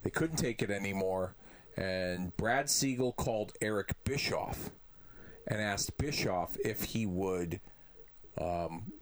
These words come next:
what he thought of Vince Russo and would he be interested in working with Vince Russo, because those two guys had never worked together before. And Bischoff and Russo met. They were in a room. They had, they had their meeting, and they both agreed that they would, uh,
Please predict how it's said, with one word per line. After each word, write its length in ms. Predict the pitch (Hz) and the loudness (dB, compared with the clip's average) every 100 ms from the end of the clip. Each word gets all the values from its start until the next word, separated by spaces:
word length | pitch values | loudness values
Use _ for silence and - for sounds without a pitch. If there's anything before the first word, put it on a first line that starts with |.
| - - - - | -18 -18 -12 0
what 220 | 117 120 | 2 4
he 140 | 123 | 2
thought 260 | - 113 107 | 2 2 2
of 80 | 92 | 0
Vince 260 | 110 - | 0 2
Russo 420 | 101 95 - 73 65 | 2 4 2 2 0
and 140 | 95 | 0
would 120 | 95 | 2
he 100 | 104 | 2
be 220 | 95 101 95 | 2 0 0
interested 340 | - - 95 | 2 2 2
in 140 | 95 | 0
working 340 | 95 101 - 90 | 2 0 0 0
with 140 | 78 | 0
Vince 260 | 80 73 - | 0 -2 0
Russo, 380 | 65 - - - | 0 0 -2 -2
because 300 | 92 95 90 | 0 0 2
those 200 | 95 - | 0 0
two 140 | 117 | 0
guys 340 | 101 92 92 92 | 2 2 2 0
had 220 | 87 92 | 0 2
never 180 | 87 92 | 2 2
worked 280 | 107 107 | 0 0
together 280 | - 82 73 | 0 0 2
before. 380 | 73 - 62 - - - - - - - | 0 0 -2 -2 -6 -12 -10 -12 -4 -2
And 340 | 85 85 90 - | 0 0 -4 -2
Bischoff 420 | 98 92 107 101 | 0 2 2 0
and 80 | 90 | 0
Russo 400 | 101 110 - 107 | 0 2 2 2
met. 260 | 98 110 - - - - - | 0 -2 -2 -12 -16 -18 -4
They 100 | 95 | 0
were 140 | 92 95 | 2 2
in 80 | |
a 20 | 92 | 2
room. 520 | 104 123 123 127 123 - - - - - | 2 2 0 -4 -10 -14 -20 -20 -6 -2
They 280 | 90 90 | 0 2
had, 360 | 87 98 90 82 - | 2 2 0 -2 -2
they 160 | 92 | 0
had 180 | 98 92 | 0 0
their 100 | 92 | 0
meeting, 400 | 98 110 110 107 | 2 2 2 2
and 100 | 98 | 2
they 120 | 92 | 2
both 320 | 87 101 92 95 | 2 0 0 0
agreed 400 | 87 104 131 - | 0 2 0 -2
that 160 | - | 0
they 100 | 92 | 2
would, 300 | 87 92 85 | 2 2 2
uh, 240 | 92 90 | 2 2